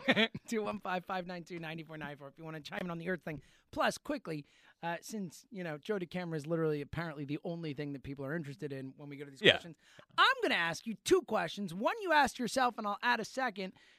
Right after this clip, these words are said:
Speaker 1: Do you like the Ike Juice drop?
Speaker 2: <laughs> Yeah, I like the Ike Juice drop.
Speaker 1: <laughs>
Speaker 2: I sure do.
Speaker 1: Okay.
Speaker 2: No, I do. I do. I think it's funny. Um,
Speaker 1: I know that whenever I'm listening and, like, I can imagine. So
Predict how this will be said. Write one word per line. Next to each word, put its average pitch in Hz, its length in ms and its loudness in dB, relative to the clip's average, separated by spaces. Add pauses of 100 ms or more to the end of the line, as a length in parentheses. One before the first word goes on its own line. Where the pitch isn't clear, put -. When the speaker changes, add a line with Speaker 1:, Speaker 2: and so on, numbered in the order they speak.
(220)
Speaker 1:
Do 262 120 10
you 392 200 6
like 262 180 2
the 156 140 -4
Ike 113 100 -14
Juice 107 200 -14
drop? 107 260 -14 (560)
Speaker 2:
<laughs> 135 400 10 (400)
Yeah, 294 300 12
I 240 60 12
like 165 200 8
the 156 120 10
Ike 139 220 10
Juice 139 200 10
drop. 320 480 12
Speaker 1:
<laughs> 381 160 2
Speaker 2:
I 349 60 2
sure 254 240 10
do. 269 320 8 (200)
Speaker 1:
Okay. - 200 -18 (120)
Speaker 2:
No, 135 140 10
I 120 160 10
do. 110 260 4
I 185 180 10
do. 127 240 4
I 165 140 10
think 196 200 8
it's 151 120 2
funny. 117 340 8 (380)
Um, 127 720 10
Speaker 1:
I 392 240 8
know 359 220 8
that 330 140 -2
whenever 285 340 2
I'm 285 180 4
listening 254 440 0
and, 226 140 -2
like, 220 220 -2
I 226 100 4
can 254 140 -6
imagine. 233 380 -4
So 240 320 -2